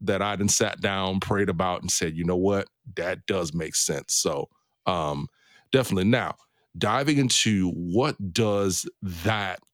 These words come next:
look like for a man to be dead in the aspect of marriage? What does that look like? Like, you know, you can give it, give an example, or what does that look like on an everyday basis? Is it a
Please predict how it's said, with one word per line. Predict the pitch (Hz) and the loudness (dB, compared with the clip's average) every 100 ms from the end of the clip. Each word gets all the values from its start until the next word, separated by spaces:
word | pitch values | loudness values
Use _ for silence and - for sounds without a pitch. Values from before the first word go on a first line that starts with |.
| _ _ _ _ | _ _ _ _
look | 92 90 107 120 - | -4 2 4 4 2
like | 92 71 - - | -2 -2 -6 -10
for | - 117 101 90 85 - | 0 2 4 2 -2 -2
a | 95 | 0
man | 87 101 98 90 | 2 2 0 -2
to | - 90 | -2 -2
be | 87 85 78 78 85 | -2 -4 -6 -12 0
dead | 117 120 95 - 80 - _ _ | 2 4 0 -2 -8 -14 _ _
in | 113 92 | 0 0
the | 80 92 92 | 0 -2 -2
aspect | 90 - - 85 78 | -4 -4 -4 -4 -4
of | 76 | -4
marriage? | 82 87 92 73 71 90 | 0 2 2 0 -4 -6
What | 82 135 | 0 2
does | 185 110 | 2 2
that | 87 | 2
look | 85 95 - | 0 -2 -2
like? | 76 87 | -6 -4
Like, | 90 87 - - - - - - | -4 -4 -8 -20 -20 -20 -14 -2
you | |
know, | 104 87 | 0 0
you | 92 113 | 2 2
can | 107 92 | 4 2
give | 98 87 | 0 0
it, | 85 | -2
give | 104 90 | -2 0
an | 85 | 0
example, | 78 90 127 110 120 113 113 120 _ - - - | 0 2 2 2 2 2 2 -2 _ -20 -6 0
or | 104 92 85 | 2 2 2
what | 92 120 | 2 2
does | 131 117 | 2 0
that | 95 | 2
look | 110 | 2
like | 98 101 | 0 0
on | 92 | -2
an | 82 | -2
everyday | 101 92 82 90 | -2 -2 0 0
basis? | 78 92 90 - - | 0 0 0 -2 0
Is | 101 90 | 0 0
it | 80 - | -2 -2
a | 87 78 73 | -2 -2 -4